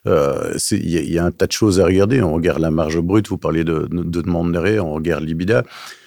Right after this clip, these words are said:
Tout ça, c'est bien, ce sont des, des K P I qui sont, euh, qui sont mis. Mais ce qu'il faut, c'est que on puisse, en fait,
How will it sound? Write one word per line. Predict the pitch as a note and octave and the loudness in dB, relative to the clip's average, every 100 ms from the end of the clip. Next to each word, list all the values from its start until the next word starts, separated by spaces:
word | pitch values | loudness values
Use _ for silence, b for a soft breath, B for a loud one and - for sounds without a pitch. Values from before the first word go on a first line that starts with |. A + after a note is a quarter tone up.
| B - | B -4
Tout | G#2 | 2
ça, | C3+ | 2
c'est | A#2 A2 | 4 4
bien, | A#2+ A2 | 6 4
ce | - | 4
sont | G2 | 4
des, | F#2 F2+ | 4 4
des | F2 F2 | 2 -2
K | - | -2
P | G#2 G2+ | 4 4
I | F#2 | 4
qui | F#2 | -2
sont, | - F#2+ F2 E2 | 0 2 2 2
euh, | D#2 | 2
qui | D2 - | 0 -4
sont | F#2+ | 0
mis. | G2 A#2+ B2 B B B | 2 2 0 B B B
Mais | F#2 | -2
ce | F2 | 0
qu'il | - | 0
faut, | - A#2 A2+ | 2 4 4
c'est | - - | 2 2
que | G#2+ G#2+ G#2 - _ _ - | 6 6 4 -2 _ _ -2
on | F#2 | -2
puisse, | - A#2 A2+ G#2 | 2 2 4 2
en | |
fait, | F2+ G#2+ | 4 2